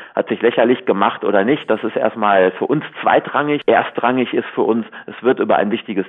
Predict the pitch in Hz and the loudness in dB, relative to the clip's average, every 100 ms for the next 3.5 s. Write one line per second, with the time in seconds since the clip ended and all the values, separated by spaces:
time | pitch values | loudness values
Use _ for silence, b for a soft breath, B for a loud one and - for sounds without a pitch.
0 | - 147 147 - - 131 123 117 - 117 | -2 -2 -2 -6 -2 0 0 -4 -4 -2
1 | 120 123 - B - 123 135 - 113 110 | -2 -2 -6 B 0 0 0 0 2 2
2 | 107 107 104 - 117 120 123 117 B B | 0 0 0 0 0 0 -6 -6 B B
3 | - 123 127 120 | 0 0 2 0